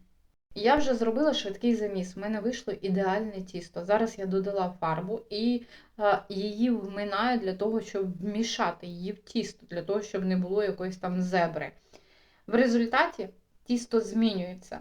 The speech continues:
воно стає зовсім не таке, як має бути пісочне тісто, і це відображається на готовому виробі. Тобто, якщо звичайні класичні горішки, вони такі хрусткі, гарні, то от це таким способом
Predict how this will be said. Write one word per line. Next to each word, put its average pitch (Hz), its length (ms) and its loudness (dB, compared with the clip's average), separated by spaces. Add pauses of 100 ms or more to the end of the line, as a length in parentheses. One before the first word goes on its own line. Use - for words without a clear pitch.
(100)
воно 214 360 0
стає 208 340 0
зовсім 226 500 0
не 196 140 -4
таке, 185 280 -4
як 196 160 -2
має 185 200 -4
бути 185 220 -6
пісочне - 540 -8
тісто, 196 520 -2 (120)
і 202 280 -2 (500)
це 269 160 4
відображається 190 800 -2
на 175 140 -4
готовому 175 760 -6
виробі. 165 560 -4 (100)
Тобто, 190 300 -4
якщо 190 520 0
звичайні 190 600 -4
класичні 185 520 -6
горішки, 185 460 -4
вони 180 200 -8
такі 175 320 -6 (360)
хрусткі, 226 640 2
гарні, 262 500 0 (100)
то 196 260 0
от 190 280 0
це 202 160 -2
таким 185 440 -4
способом 175 600 -8